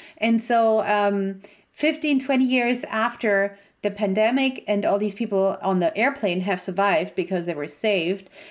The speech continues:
there is a museum of civilization that they put up, where they put up all their, their dead iPhones, uh, their Nintendo consoles,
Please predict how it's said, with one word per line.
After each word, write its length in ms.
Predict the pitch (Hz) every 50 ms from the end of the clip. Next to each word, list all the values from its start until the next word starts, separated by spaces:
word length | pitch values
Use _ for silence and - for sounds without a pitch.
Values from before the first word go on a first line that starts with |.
| - _
there 160 | - 208 214
is 160 | 247 233 - -
a 160 | 190 208 214
museum 540 | 208 208 214 208 185 214 233 254 269 247 233
of 100 | 208 208
civilization 880 | - - 220 208 196 208 196 175 175 175 175 185 180 180 180 - 185 170
that 120 | 160 -
they 80 | - 120
put 240 | - - - 185 165
up, 260 | 139 - - - - _ - - - _ -
where 140 | 190 196
they 140 | 185 208 202
put 300 | 196 202 - 233 226 220
up 260 | - - 180 180 - -
all 280 | - 214 208 208 208 202
their, 440 | 185 190 170 170 165 160 156 - - - - - _ _ _ _ _ _ -
their 220 | 196 185 185 180
dead 320 | 185 - 208 202 202 190 -
iPhones, 1120 | 175 190 202 214 214 214 - 226 214 208 196 196 196 196 190 190 196 190 190 - - - _ _ _ _ _ - -
uh, 320 | 196 190 190 185 180 180 175
their 260 | - 190 180 180 180
Nintendo 840 | 185 185 190 190 190 190 - 220 208 208 190 190 180 180 180 180
consoles, 840 | - 208 196 185 180 185 - 180 170 165 165 170 170 170 - - -